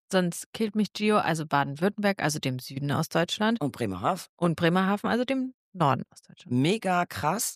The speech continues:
Speaker 2: Und das sind ja auch, das ist ja auch dieses Netzwerk, äh, dem ihr die Challenges zu verdanken habt. Und Jansi vom Gefühlsecht-Podcast, Teil der Podfluencer, hat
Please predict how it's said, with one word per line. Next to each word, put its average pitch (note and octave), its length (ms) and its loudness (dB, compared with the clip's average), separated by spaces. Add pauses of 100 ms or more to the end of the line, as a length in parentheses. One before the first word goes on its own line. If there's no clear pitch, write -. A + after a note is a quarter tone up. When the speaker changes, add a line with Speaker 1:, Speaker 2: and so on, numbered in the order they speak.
Speaker 2:
Und E3+ 340 2 (140)
das E3+ 280 2
sind E3 340 -4
ja D#3+ 240 0
auch, D3+ 340 0 (100)
das D3 160 0
ist D#3+ 120 -2
ja A2 100 2
auch - 80 -4
dieses C#3 280 -4
Netzwerk, C#3 600 0
äh, B2 240 0
dem C3 560 0
ihr A#2+ 300 0
die A#2 240 -10
Challenges A#2 840 0
zu - 140 -6
verdanken A2+ 460 -2
habt. - 180 -2 (720)
Und D#3 460 2 (100)
Jansi E3+ 500 0
vom D#3 380 0
Gefühlsecht-Podcast, - 1300 -2 (100)
Teil - 220 -4
der B2+ 100 -4
Podfluencer, - 540 -6
hat E3 80 -10